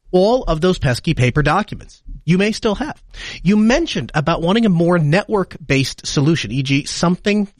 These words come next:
for the whole family. I immediately wanted to write in to tell you about the Paperless project, now called Paperless N G. You can learn more at paperless dash N G dot read the docs dot I O. However, I wanted to write a post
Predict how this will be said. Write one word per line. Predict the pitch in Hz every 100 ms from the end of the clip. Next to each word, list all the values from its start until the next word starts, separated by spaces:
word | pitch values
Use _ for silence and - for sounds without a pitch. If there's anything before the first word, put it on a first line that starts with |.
| -
for | 135
the |
whole | 143 98 101
family. | - 117 120 - -
I | 139
immediately | 170 180 190 247 285 - 240 233 226
wanted | 147 151 190
to | 175
write | 143 120
in | 135
to | 175
tell | - 117
you | 165
about | 151 101 120 - _
the | -
Paperless | - 240 262 262 123
project, | - 98 101 - _ _
now | 123 165
called | 196 147 117 185 - - -
Paperless | - 98 135 156 -
N | 104 110
G. | 131 233 - _ - - -
You | 160
can | 175
learn | 185 196
more | 180 285 302 -
at | 143
paperless | - 165 202 202 -
dash | 143 127 -
N | 160 151
G | 139 190 - _ _ -
dot | 156 180 -
read | 151 160
the |
docs | 135 131 -
dot | - 165 -
I | 101 107 170
O. | 233
However, | - 147 226 240 - - - -
I |
wanted | 156 294 359
to | 254
write | 220
a | 185
post | - 220 104 - -